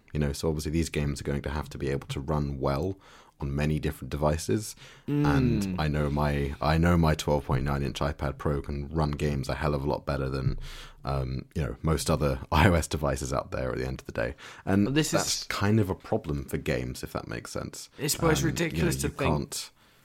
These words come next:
Speaker 2: that you could have your twelve point nine inch twenty eighteen iPad Pro that will run every single game on there guaranteed well, but
Speaker 1: Yep.
Speaker 2: you could also own an S E as your phone, um,
Speaker 1: Yep.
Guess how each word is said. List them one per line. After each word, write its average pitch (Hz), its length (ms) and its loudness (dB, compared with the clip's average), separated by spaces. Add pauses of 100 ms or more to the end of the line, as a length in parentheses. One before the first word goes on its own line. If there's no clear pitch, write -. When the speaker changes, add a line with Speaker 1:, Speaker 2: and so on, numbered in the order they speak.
(320)
Speaker 2:
that 135 120 2
you 127 220 6
could 123 200 0
have 120 300 2
your 110 540 4
twelve 113 220 2
point 107 160 0
nine 104 160 2
inch 98 180 -4
twenty 101 220 -2
eighteen 98 240 -2
iPad 98 300 -2
Pro 98 180 0
that 76 240 -4
will 107 240 2
run 101 300 4 (120)
every 127 280 2
single 110 260 -2
game 107 320 2
on 98 80 -2
there 95 140 -2
guaranteed 98 760 -2 (160)
well, 95 360 0 (640)
but 127 80 4
Speaker 1:
Yep. 123 80 4
Speaker 2:
you 127 120 4
could 127 260 -2 (120)
also 135 520 2 (100)
own 101 580 4 (100)
an 113 160 -4
S 113 260 0
E 104 300 0 (260)
as 113 140 -2
your 104 100 0
phone, 95 380 0 (880)
um, 101 520 2
Speaker 1:
Yep. 71 280 -2